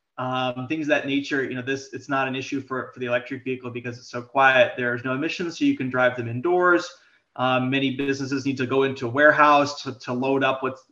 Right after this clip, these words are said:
what needs to be transported to the truck. Instead of running the vehicle and filling the <laughs> warehouse with, with fumes, now it's, you, you don't have that issue again. Um, and E-Transit,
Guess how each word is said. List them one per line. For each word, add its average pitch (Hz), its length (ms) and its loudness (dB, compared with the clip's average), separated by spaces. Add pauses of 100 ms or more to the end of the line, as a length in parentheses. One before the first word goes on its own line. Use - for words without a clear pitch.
(220)
what 131 120 -10
needs 127 160 -8
to 127 80 -8
be 123 80 -4
transported 127 500 -6
to 123 60 -6
the 117 60 -8
truck. - 360 2 (400)
Instead 135 220 0
of 139 120 2
running 156 320 8
the 151 60 2
vehicle 143 540 2
and 135 200 0
filling 147 280 0
the 147 80 4
<laughs> 147 80 4
warehouse 143 400 4
with, 139 220 -2 (360)
with 143 180 -2
fumes, 160 380 -2
now 143 280 6
it's, - 280 -4
you, 139 140 -4
you 143 120 -4
don't 139 160 -2
have 131 200 -2
that 131 140 -4
issue 131 280 -4
again. 117 440 -4 (400)
Um, 123 360 0
and 170 240 4
E-Transit, 151 720 -2